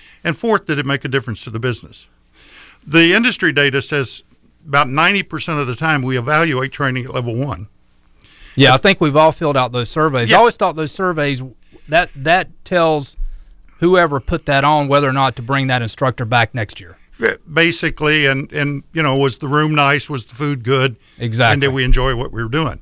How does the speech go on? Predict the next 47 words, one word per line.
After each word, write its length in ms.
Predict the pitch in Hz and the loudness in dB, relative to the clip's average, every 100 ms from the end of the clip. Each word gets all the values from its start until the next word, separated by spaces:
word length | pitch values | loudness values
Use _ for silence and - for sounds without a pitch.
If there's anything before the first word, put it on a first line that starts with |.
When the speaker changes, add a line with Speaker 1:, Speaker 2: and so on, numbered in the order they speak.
| - | -6
Speaker 2:
Right. 260 | 120 98 - - | -2 -2 -6 -6
Speaker 1:
When 140 | 185 | -2
you 60 | 202 | 0
get 160 | 190 240 | 0 -2
to 80 | |
level 280 | 170 175 156 | 0 2 2
four, 580 | 131 247 262 160 113 123 | 0 -2 0 0 0 -4
uh, 60 | - | -4
did 180 | 147 165 | -2 -2
it 60 | |
make 200 | 151 147 | -2 -2
a 60 | 123 | -2
difference? 720 | 117 240 - 98 120 - - _ - - _ - | -2 -2 -2 -8 -10 -14 -18 _ -20 -20 _ -2
Only 280 | 185 190 160 | 0 2 0
about 260 | 143 151 | 0 -6
nine 380 | 147 151 170 196 | -2 2 2 0
percent 420 | - 165 - 170 | -4 -8 -4 -4
of 100 | 151 | -4
the 80 | 120 | -6
time 640 | - 156 143 127 - 123 123 _ _ - | -4 -2 -2 -2 -8 -16 -20 _ _ -2
are 120 | 135 | -2
companies 460 | - 151 135 135 | 0 -2 -2 -4
actually 360 | 135 135 - 143 | 0 0 -2 -6
even 200 | 135 123 | -6 -4
trying 320 | 113 143 135 | -2 0 0
to 140 | 123 117 | -2 -4
evaluate 640 | 104 139 143 147 127 123 | -2 0 2 2 -2 -6
training 340 | - 117 120 110 | -6 -6 -6 -6
at 100 | 107 | -8
the 80 | |
level 240 | 113 117 113 | -8 -10 -10
four. 320 | - - - _ - - | -16 -16 -18 _ -12 0
Speaker 2:
That, 280 | - 151 143 | 2 2 0
that 120 | 180 | 0
makes 200 | 185 - | 2 0
sense 220 | 240 240 | -2 -2
'cause 140 | 147 | 0
that's 180 | 127 151 | 2 4
gotta 200 | - 147 | 4 0
be 160 | 131 131 | 0 -2
the 140 | 120 | -2
most 340 | 120 135 127 131 | 0 0 -2 0
difficult 520 | 160 - - 135 - | -2 -2 -2 -4 0
process 420 | 143 127 - 117 | 0 0 0 -6
to 60 | 120 | -4
measure 380 | 120 123 107 127 | -2 -2 -2 -2
anyway. 400 | 208 90 90 | -4 -6 -14